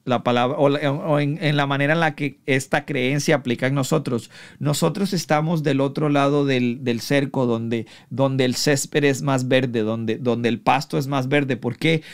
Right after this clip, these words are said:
Porque nosotros estamos de pie en los hombros de gigantes que han elaborado estas doctrinas. Y nosotros ahora tenemos los, una, una cantidad embarazosa de recursos que ellos no tenían.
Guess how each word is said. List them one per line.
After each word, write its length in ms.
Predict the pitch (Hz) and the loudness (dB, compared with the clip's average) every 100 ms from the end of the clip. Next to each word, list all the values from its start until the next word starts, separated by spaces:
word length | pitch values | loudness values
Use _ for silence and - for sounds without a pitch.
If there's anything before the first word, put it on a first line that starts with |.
| - - | -14 -4
Porque 260 | 139 147 | -2 -2
nosotros 680 | 139 - 170 165 - 202 202 | -4 -2 2 2 2 0 0
estamos 720 | 165 143 - 143 151 165 160 - - - | -2 -4 0 0 0 -2 -4 -8 -18 -6
de 220 | 120 131 | -2 -2
pie 440 | - 147 151 156 - | -2 0 2 2 0
en 160 | 160 143 | 0 0
los 240 | 131 - | 0 0
hombros 380 | 165 175 190 170 | 0 2 0 2
de 100 | 160 | 0
gigantes 680 | - 131 143 151 160 156 | -2 0 -2 -2 -6 -6
que 80 | - | -2
han 140 | 147 151 | -2 0
elaborado 640 | 147 127 123 147 233 240 | 0 0 0 2 4 2
estas 320 | - - 123 | 2 -2 -4
doctrinas. 840 | 139 - 123 113 95 - - - _ _ _ _ _ _ _ _ _ _ - - - - - | -4 -6 -6 -6 -8 -14 -18 -20 _ _ _ _ _ _ _ _ _ _ -20 -20 -20 -18 -4
Y 60 | 143 | -2
nosotros 540 | 147 165 160 196 175 | 0 0 0 0 2
ahora 300 | 165 175 165 | 2 2 0
tenemos 420 | 160 156 165 135 | 0 0 0 -2
los, 320 | 165 151 143 | 0 2 2
una, 320 | 143 156 175 180 | 0 0 0 0
una 300 | 175 175 185 | -2 0 0
cantidad 600 | 185 170 143 156 151 156 | -2 -2 -2 2 2 2
embarazosa 760 | 165 160 156 131 - 139 151 | 2 2 2 2 -2 0 2
de 120 | 151 | 2
recursos 640 | 123 117 160 180 - 147 - | 2 0 0 0 -2 -6 -2
que 200 | 113 117 | 0 2
ellos 320 | 127 147 127 | 0 -2 -4
no 200 | 120 107 | -6 -2
tenían. 580 | 135 180 302 247 117 | -2 -2 -2 -6 -10